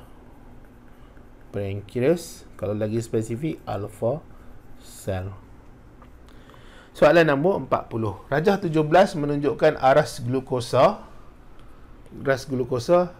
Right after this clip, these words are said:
di, di, di, dikekalkan dalam badan manusia. Melibatkan aras glukosa. Jadi, glukosa ni dia ada dua hormon yang terlibat dalam glukosa.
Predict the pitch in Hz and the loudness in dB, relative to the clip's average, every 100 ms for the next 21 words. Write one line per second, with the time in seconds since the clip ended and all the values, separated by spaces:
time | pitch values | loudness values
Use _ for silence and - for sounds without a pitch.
0 | - 131 143 143 - - - 127 139 135 | -6 0 2 2 -2 -14 -18 -6 -4 -2
1 | 143 - 131 143 139 139 - - - 143 | -4 -6 -4 -2 0 -2 -6 -20 -10 -6
2 | 143 147 139 165 143 151 143 127 135 120 | -4 -4 4 6 6 4 4 4 2 2
3 | 113 110 101 85 107 - 104 95 - - | 0 0 -4 -8 -12 -8 -6 -6 -8 -20
4 | - - - - 156 170 160 180 143 165 | -20 -20 -12 2 4 4 2 0 2 2
5 | 170 151 147 143 131 - 107 104 151 220 | 2 -2 -4 -4 -6 -6 -6 -6 -4 -4
6 | 165 160 170 170 190 180 226 240 208 139 | 0 0 2 4 6 6 4 -2 0 4
7 | 175 135 147 139 185 143 143 147 147 127 | 4 4 0 4 6 6 4 2 0 -2
8 | 123 127 131 127 92 110 117 117 110 - | -4 -4 -2 -2 0 0 -2 -2 -4 -4
9 | 107 - 220 - | -2 2 2 0